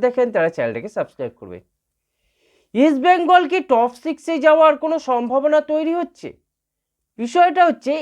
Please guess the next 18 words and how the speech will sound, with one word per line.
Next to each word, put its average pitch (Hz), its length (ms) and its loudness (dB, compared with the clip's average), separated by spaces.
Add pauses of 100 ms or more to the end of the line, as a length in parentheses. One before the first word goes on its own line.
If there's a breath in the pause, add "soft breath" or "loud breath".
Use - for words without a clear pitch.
(240)
ইস্ট 233 240 -6
বেঙ্গল 320 400 2 (180)
বর্তমানে 285 520 0 (140)
সতেরো 220 360 -4 (140)
পয়েন্ট 269 340 4
নিয়ে 240 200 0 (500)
লিগ 240 220 -6 (140)
টেবিলের 285 360 -2 (120)
দশ 220 120 0 (120)
নম্বর 226 320 -4
স্থানে 165 260 -4 (100)
আছে। - 160 -20 (920)
এবারে 311 300 4 (300)
ইস্ট 214 280 -6
বেঙ্গলকে 311 600 2 (160)
টপ 247 240 -2 (120)
সিক্সে 320 320 -6 (160)
যেতে 214 220 -2